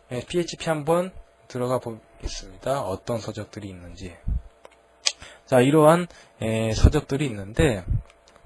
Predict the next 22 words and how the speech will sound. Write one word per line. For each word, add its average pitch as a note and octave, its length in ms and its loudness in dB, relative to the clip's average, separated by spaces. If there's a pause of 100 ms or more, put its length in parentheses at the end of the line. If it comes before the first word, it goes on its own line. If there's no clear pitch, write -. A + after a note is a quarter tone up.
(680)
이런 C#3 280 8
서적들을 C3+ 840 4 (320)
여러분들이 B2+ 600 4 (260)
한 F#3+ 260 4
권만 F3 640 10
보고 A#2+ 240 0
마스터하시기보다는, G#2+ 1400 4 (520)
예, F#2+ 200 -12 (500)
책 - 300 6
한 F3+ 100 8
권에는 E3 360 2
아무래도 B2 680 4 (280)
담을 B2 340 8
수 B2 160 -4
있는 B2+ 180 -4
분량이 A#2 600 0
제한되어 G#2+ 520 4
있죠. G2 500 -4 (200)
그렇기 A2 200 -2
때문에 A#2+ 380 2 (400)
여러분들이 G2+ 540 -4
최소, F3 580 2